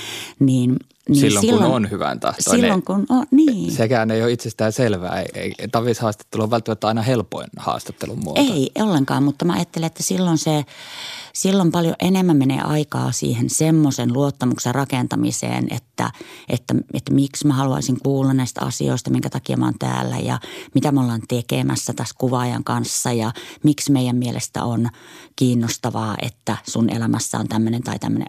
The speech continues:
Speaker 1: asia tai että miksi me haluttais kuulla sun ajatuksia ja, ja tota, miksi me haluttais olla aika pitkään täällä ja jutella ja niin
Speaker 2: Mut
Speaker 1: edelleen.
Speaker 2: kun tää, tää pitää selittää, niin mitä se kertoo ylipäätään sulle haastattelemisesta?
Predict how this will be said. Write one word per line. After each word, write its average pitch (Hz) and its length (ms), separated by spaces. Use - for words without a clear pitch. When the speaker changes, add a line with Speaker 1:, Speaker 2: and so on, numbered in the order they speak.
Speaker 1:
asia 120 600
tai 113 340
että - 200
miksi 135 220
me 147 60
haluttais 127 300
kuulla 123 320
sun 120 340
ajatuksia 120 960
ja, 107 200
ja 120 160
tota, 113 360
miksi 143 240
me 147 60
haluttais 135 340
olla 135 200
aika - 160
pitkään 120 760
täällä 113 360
ja 113 180
jutella 131 880
ja 110 260
niin 131 100
Speaker 2:
Mut - 140
Speaker 1:
edelleen. - 240
Speaker 2:
kun 180 120
tää, 185 220
tää 123 180
pitää 127 240
selittää, 117 480
niin 104 100
mitä 202 200
se 139 80
kertoo 127 440
ylipäätään 98 600
sulle 98 200
haastattelemisesta? - 1120